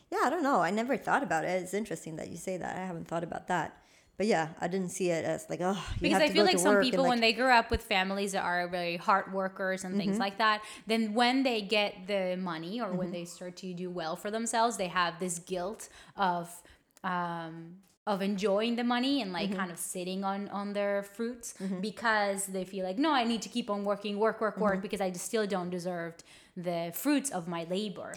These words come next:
Speaker 1: Yeah, no, they weren't like that at all.
Speaker 2: Okay.
Speaker 1: No.
Speaker 2: Hmm.
Speaker 1: I never sensed that. I, and
Speaker 2: So, like, it doesn't feel guilty for you to spend money on yourself and
Speaker 1: No.
Speaker 2: to do these
Speaker 1: Mm-mm.
Speaker 2: things and
Speaker 1: No,
Speaker 2: to
Speaker 1: no, no, no.
Speaker 2: Got it.
Speaker 1: Yeah. No, I didn't
Speaker 2: Which
Speaker 1: see
Speaker 2: is really
Speaker 1: that.
Speaker 2: nice.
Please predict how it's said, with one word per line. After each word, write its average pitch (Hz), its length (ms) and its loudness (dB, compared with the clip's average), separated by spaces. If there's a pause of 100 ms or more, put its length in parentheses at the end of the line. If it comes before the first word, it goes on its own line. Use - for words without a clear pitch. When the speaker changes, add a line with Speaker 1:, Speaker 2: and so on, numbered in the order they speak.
(120)
Speaker 1:
Yeah, 214 160 6
no, 190 260 2
they 202 140 2
weren't 196 240 -2
like 156 160 -4
that 151 180 -2
at 147 120 -6
all. - 180 -6
Speaker 2:
Okay. 208 320 -6
Speaker 1:
No. 165 320 -6
Speaker 2:
Hmm. 185 240 -10 (320)
Speaker 1:
I 180 80 -4
never 175 260 -4
sensed 165 340 -8
that. 156 280 -4 (460)
I, 180 360 -14
and 180 260 -6
Speaker 2:
So, 254 80 -2
like, 262 160 8
it 269 40 4
doesn't 262 200 4
feel 240 160 2
guilty 226 340 2
for 220 140 -4
you 220 180 0
to 220 140 -4
spend 196 300 -4
money 190 260 -4
on 185 60 -8
yourself 185 580 -2
and 180 140 -8
Speaker 1:
No. 202 100 4
Speaker 2:
to 175 60 2
do 180 120 -6
these 175 200 -8
Speaker 1:
Mm-mm. 226 100 -2
Speaker 2:
things 180 400 -6
and 208 100 -2
Speaker 1:
No, 196 100 2
Speaker 2:
to 180 120 -4
Speaker 1:
no, - 0 - (140)
no, - 20 -12
no. 101 200 -14 (100)
Speaker 2:
Got - 160 -12
it. - 100 -18 (320)
Speaker 1:
Yeah. 175 240 -6 (400)
No, 180 300 -4 (100)
I 190 60 -4
didn't 190 180 -4
Speaker 2:
Which - 120 -6
Speaker 1:
see - 80 -4
Speaker 2:
is - 40 -4
really 160 140 0
Speaker 1:
that. 170 80 -6
Speaker 2:
nice. - 340 -14